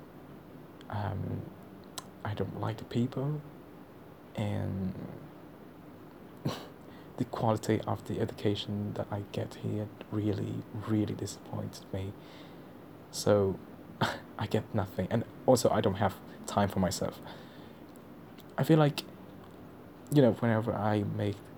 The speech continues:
you know, a to-do list, you know, but, um, for, not f-,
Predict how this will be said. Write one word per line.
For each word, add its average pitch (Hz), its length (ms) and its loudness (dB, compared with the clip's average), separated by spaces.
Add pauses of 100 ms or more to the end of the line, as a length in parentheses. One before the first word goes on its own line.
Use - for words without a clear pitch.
(960)
you 101 80 2
know, 95 100 2
a 95 100 0
to-do 110 360 6
list, 110 320 4 (280)
you 127 80 10
know, 104 180 10
but, - 100 8 (1400)
um, 98 400 8 (540)
for, 104 520 10 (300)
not 127 220 8
f-, - 40 -12